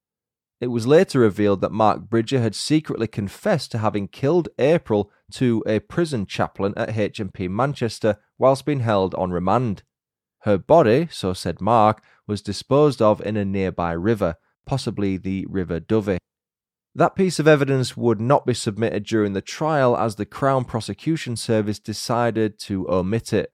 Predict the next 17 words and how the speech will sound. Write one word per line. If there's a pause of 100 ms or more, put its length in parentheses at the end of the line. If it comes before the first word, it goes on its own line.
(340)
The
jury
was
not
privy
to
the
legal
arguments
regarding
said
evidence. (640)
On
March
thirteenth,
twenty
seventeen,